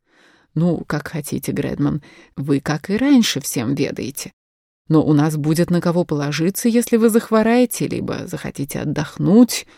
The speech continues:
либо ещё что". "Лучше бы не надо, мистер Сомс. Молодой человек, у нас в конторе, хороший человек Грэдман.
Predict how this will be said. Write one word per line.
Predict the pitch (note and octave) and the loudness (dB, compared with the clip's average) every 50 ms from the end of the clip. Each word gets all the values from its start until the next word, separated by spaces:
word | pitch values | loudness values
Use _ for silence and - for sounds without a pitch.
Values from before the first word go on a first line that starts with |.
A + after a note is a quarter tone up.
| _ _ _ _ _ _ _ | _ _ _ _ _ _ _
либо | - D#3 F3+ A3+ E3+ D3 | -4 0 0 2 2 2
ещё | C3 C3 - D3 - - - - D3+ F3 | 0 -2 -2 -4 -4 -4 -2 0 0 0
что". | F#3+ - - - - - G3+ G3 F#3 - _ _ _ _ _ _ _ _ _ _ _ _ _ _ _ _ _ _ _ _ _ _ - | 0 -2 -4 -4 0 2 2 2 2 -2 _ _ _ _ _ _ _ _ _ _ _ _ _ _ _ _ _ _ _ _ _ _ -6
"Лучше | - F3 G#3+ C4+ D4 - - - - C4 B3 | -4 -2 0 -2 -2 -4 -6 -2 0 0 2
бы | A3 A#3 A#3 | 6 6 8
не | A3+ A3+ A3+ | 8 8 8
надо, | A3 A3+ B3+ C4+ C4+ A3 D#3+ C3+ | 6 6 6 4 4 2 2 0
мистер | C3 - - - - - - - | 0 -2 -6 -8 -8 -10 -10 -8
Сомс. | - - - - - - - - - - - - _ _ _ _ _ _ _ _ _ _ _ _ _ - | -8 -8 -6 -6 -8 -8 -6 -8 -8 -8 -10 -12 _ _ _ _ _ _ _ _ _ _ _ _ _ -4
Молодой | D3 C#3+ D3 D#3+ F3 F#3+ C#4+ D4 A#3 | -2 0 0 0 2 4 4 4 4
человек, | - - - - - - - - - D#3 G3 A#3+ B3 A3+ G#3 - - - - | 2 0 -6 -6 -6 -6 -8 -8 -4 0 4 4 4 4 2 -2 -8 -12 -10
у | - - | -6 -2
нас | E3 G3 A#3 A#3+ G#3+ - - | 0 2 2 0 0 -2 -6
в | - - - | -10 -12 -10
конторе, | - C#3+ D3 C#3+ C#3+ - - G3 A3+ A#3 G#3+ G3+ F3+ - _ _ _ _ _ _ _ _ _ - | -10 -8 -6 -6 -6 0 2 4 6 6 6 4 0 -4 _ _ _ _ _ _ _ _ _ -20
хороший | - - C4+ C4+ G#3 D3+ C#3 C#3 - - - D3 | -6 0 2 4 4 4 2 0 -4 -6 -6 -8
человек | - - C#3+ C#3+ D3 D3 D3 D3+ C#3+ | -8 -6 -6 -6 -6 -4 -4 -4 -4
Грэдман. | C#3+ C#3 D#3 D#3 D3+ D3 - D3+ D3 D3+ D#3+ | -4 -4 -4 -6 -6 -6 -8 -6 -6 -8 -8